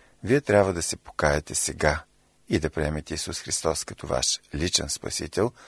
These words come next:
докато сте още тук. Ето един цитат от второто послание до Коринтияните, шеста глава, втори стих. „Ето, сега е благоприятно време.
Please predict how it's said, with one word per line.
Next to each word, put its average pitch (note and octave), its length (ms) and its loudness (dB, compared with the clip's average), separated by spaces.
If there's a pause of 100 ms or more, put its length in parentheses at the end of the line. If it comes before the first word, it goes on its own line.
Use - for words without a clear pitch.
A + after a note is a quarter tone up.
(300)
докато - 340 -6
сте - 180 -2
още - 280 -2
тук. - 420 -8 (580)
Ето E2 240 0
един D2+ 200 -4
цитат - 380 0
от - 140 -8
второто E2 400 4
послание D#2+ 360 0
до D#2 100 -4
Коринтияните, F2 560 -2
шеста - 340 -2
глава, E2+ 200 4
втори C2+ 320 2
стих. - 300 -10 (640)
„Ето, F2 320 4 (480)
сега C3 340 6
е F#3 40 2
благоприятно G2+ 720 4
време. D2 440 2